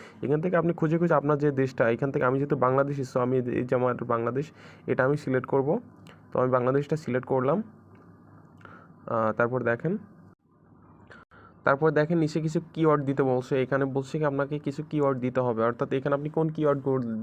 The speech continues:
গুলো দিবেন, আপনার যে চ্যানেলটা, আপনি কোন রিলেটেড চ্যানেল ক্রিয়েট করতে চাচ্ছেন, so, আহ, সেই, আহ, চ্যানেলের সাথে মিল রেখে কিন্তু এখানে কিওয়ার্ড দিতে হবে। আপনি যদি টেক রিলেটেড বা অর্থাৎ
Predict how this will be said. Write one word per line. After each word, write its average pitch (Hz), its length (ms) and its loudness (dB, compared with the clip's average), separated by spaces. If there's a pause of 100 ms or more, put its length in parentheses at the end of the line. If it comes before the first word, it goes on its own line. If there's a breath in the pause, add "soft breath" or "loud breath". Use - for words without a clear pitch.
গুলো 131 220 2
দিবেন, 110 280 0 (400 loud breath)
আপনার 156 460 0
যে 156 120 0
চ্যানেলটা, 135 500 2
আপনি 127 200 0
কোন 151 280 0
রিলেটেড 139 400 0
চ্যানেল 139 280 2 (140)
ক্রিয়েট 139 220 0
করতে 135 280 -2
চাচ্ছেন, 123 440 0 (600 loud breath)
so, 156 60 2
আহ, 123 560 2
সেই, 143 240 0
আহ, 117 340 2
চ্যানেলের 139 300 2
সাথে 151 200 2
মিল 139 280 2
রেখে 156 220 0
কিন্তু 160 200 0
এখানে 156 220 0
কিওয়ার্ড 139 340 2
দিতে 139 220 0
হবে। 123 240 2
আপনি 123 220 0
যদি 127 180 -2 (100)
টেক 156 200 0
রিলেটেড 127 380 2
বা 113 200 2
অর্থাৎ 127 380 0